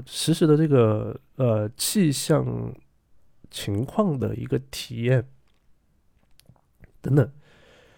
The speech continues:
嗯，那前段时间的话，有一个游戏非常的火爆，就是这个，糟糕，我被美女包围了。这是一个视频互动游戏。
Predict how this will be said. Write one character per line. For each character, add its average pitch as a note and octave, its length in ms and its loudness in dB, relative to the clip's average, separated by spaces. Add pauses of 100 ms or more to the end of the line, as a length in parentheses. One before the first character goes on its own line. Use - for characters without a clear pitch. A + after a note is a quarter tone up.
(760)
嗯， A2+ 480 0 (380)
那 E3+ 120 0
前 B2+ 220 2
段 F3 100 6
时 D#3 160 0
间 D3 220 6
的 C3+ 100 4
话， A#2 540 2
有 G#2+ 180 -2
一 G#2+ 80 -2
个 B2 360 4
游 G#2 120 2
戏 B2+ 160 -2
非 C#3+ 140 0
常 C#3 120 0
的 C3 80 2
火 - 380 -10
爆， B2 220 -2
就 A#2 120 -4
是 A#2+ 180 -8
这 A#2+ 140 -8
个， - 200 -10
糟 C3+ 180 -4
糕， C#3 300 -6 (160)
我 B2 160 -6
被 C3 380 -2
美 A#2 240 0
女 C3+ 180 0
包 C#3+ 220 0
围 A2 140 2
了。 A#2 120 0 (340)
这 C#3 80 -12
是 B2 140 -4
一 A#2+ 60 -4
个 B2 160 0
视 F3+ 200 -2
频 A2 200 -4
互 G3+ 200 0
动 F3 160 2
游 A2 140 -4
戏。 - 160 -14